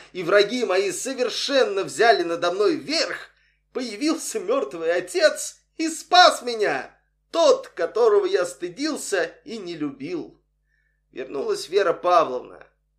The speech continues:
«С ними поговорили», — сказала она. «Там, правда, не Маргулис, а какой-то другой товарищ вместо него, но ему всё сказали, он просил,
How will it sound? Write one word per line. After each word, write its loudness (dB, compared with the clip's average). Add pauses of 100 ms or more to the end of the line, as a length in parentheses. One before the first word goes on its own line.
(140)
«С -18
ними -8
поговорили», — -4
сказала -6
она. -18 (420)
«Там, -6
правда, -2
не -8
Маргулис, -8
а -12
какой-то -6
другой -2
товарищ -8
вместо -12
него, -2 (340)
но -6
ему -4
всё -4
сказали, -2
он -4
просил, -6